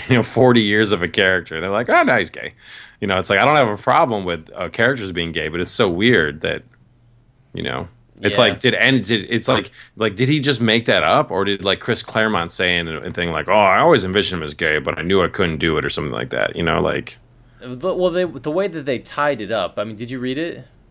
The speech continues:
Speaker 2: Or
Speaker 1: Well,
Speaker 2: no?
Speaker 1: I mean, I heard about it. Yeah, I heard, I heard the, the young one talk to the original one, was like, "Dude, you have been gay. Come on, admit it." And he's like, "Well, I mean,
Speaker 2: Yeah.
Speaker 1: yeah, I have been looking at a lot of dicks in the X-Men locker room."
Speaker 2: <laughs> And that's,
Speaker 1: That
Speaker 2: and
Speaker 1: spandex era was really good for me.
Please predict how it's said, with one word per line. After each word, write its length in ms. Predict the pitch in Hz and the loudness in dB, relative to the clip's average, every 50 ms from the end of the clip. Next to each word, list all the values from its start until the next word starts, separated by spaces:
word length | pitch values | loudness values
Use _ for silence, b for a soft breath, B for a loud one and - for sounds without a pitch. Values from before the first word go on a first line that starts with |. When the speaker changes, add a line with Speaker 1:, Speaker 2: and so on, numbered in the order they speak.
| _ _ _ _ _ _ _ _ _ _ _ - | _ _ _ _ _ _ _ _ _ _ _ -12
Speaker 2:
Or 60 | 104 104 | -12 -2
Speaker 1:
Well, 60 | 104 | 2
Speaker 2:
no? 80 | 117 117 | 4 4
Speaker 1:
I 80 | 117 | 6
mean, 160 | 120 120 113 | 6 4 2
I 40 | 98 | 2
heard 220 | - 110 113 113 101 | 0 2 4 4 4
about 280 | 87 87 82 82 82 85 | 4 4 2 2 2 2
it. 80 | 87 | 2
Yeah, 180 | 98 98 87 85 | 2 4 4 4
I 60 | 92 | 4
heard, 260 | 107 117 120 117 113 | 4 4 4 4 4
I 100 | 98 98 | 2 2
heard 260 | 107 117 113 110 101 | 2 4 2 2 0
the, 440 | 101 95 90 90 87 87 85 85 82 82 | 0 -2 0 0 0 -2 -2 -4 -6 -6
the 80 | 95 | -4
young 300 | 95 101 98 98 101 101 | 0 0 0 0 0 0
one 160 | 98 95 95 | -2 -2 -2
talk 240 | - - 92 92 90 - | 0 2 2 2 2 0
to 80 | 92 | -6
the 140 | 85 87 85 | -6 -4 -2
original 340 | 82 87 87 82 87 85 82 | -2 -2 -2 -2 -4 -4 -4
one, 200 | 82 82 82 82 | -2 -4 -4 -4
was 100 | 80 78 | -4 -4
like, 160 | 87 80 - | -6 -6 0
"Dude, 220 | - 101 90 92 | 0 2 2 4
you 100 | 117 123 | 4 4
have 160 | 104 82 76 65 | 4 2 0 0
been 140 | 71 73 | -4 -6
gay. 200 | 67 65 67 73 | -4 -2 -4 -4
Come 200 | - - 104 82 | -2 -2 -2 -2
on, 160 | 67 65 67 82 | -2 -2 0 0
admit 280 | 87 73 - - 65 | -2 -2 -4 -6 -6
it." 160 | 65 - - - - | -6 -6 -6 -8 -10
And 80 | 87 | -8
he's 160 | 82 78 - | -6 -6 -6
like, 160 | - 71 - - | -8 -10 -8 -4
"Well, 300 | 101 113 113 110 107 107 | 0 2 2 4 4 4
I 120 | 104 98 | 4 2
mean, 460 | 92 90 92 90 87 87 87 90 87 - - B B B B B B B B B B B B B B B B B | 2 2 2 2 0 0 0 -2 -4 -6 -10 B B B B B B B B B B B B B B B B B
Speaker 2:
Yeah. 200 | - 85 82 101 | -6 -2 0 0
Speaker 1:
yeah, 600 | 107 107 104 104 104 104 101 98 95 92 90 87 | 2 2 2 2 2 2 2 2 2 2 0 0
I 20 | |
have 240 | 87 101 110 110 107 | 0 0 0 0 2
been 180 | 98 98 90 90 | 0 0 2 2
looking 240 | 92 90 - 90 90 | 0 -2 -2 -2 0
at 80 | 85 | 2
a 80 | 82 82 | 2 4
lot 180 | 85 90 85 | 4 2 2
of 140 | 80 73 73 | 0 -2 -6
dicks 340 | - 82 82 85 82 - - | -6 -4 -4 -4 -4 -6 -6
in 40 | 85 | -4
the 80 | 82 82 | -4 -2
X-Men 340 | 82 80 78 - 78 78 78 | -2 -4 -4 -6 -8 -6 -4
locker 280 | 80 78 78 76 - - - - - | -2 -2 -2 -2 -4 -12 -14 -12 -10
room." 420 | 80 78 78 80 78 - 80 78 _ | -8 -8 -8 -8 -10 -10 -14 -16 _
Speaker 2:
<laughs> 60 | B B B B B B B B B | B B B B B B B B B
And 160 | - 180 196 | -2 0 2
that's, 100 | 208 95 | 2 2
Speaker 1:
That 100 | 95 95 - | 2 2 4
Speaker 2:
and 600 | 98 - - - - - _ 117 117 123 123 117 | 4 4 4 2 0 -2 _ 0 2 4 4 4
Speaker 1:
spandex 240 | 104 95 87 - 95 | 2 2 0 -2 -4
era 260 | 85 85 85 80 78 | -2 -2 0 -2 -2
was 240 | 76 78 73 - - | -4 -6 -8 -8 -6
really 360 | 85 87 87 87 78 78 76 | -4 -2 -2 -2 -2 -4 -4
good 180 | 76 82 76 | -4 -4 -4
for 140 | - - 78 | -4 -10 -10
me. 260 | 76 76 76 78 78 | -8 -6 -6 -6 -8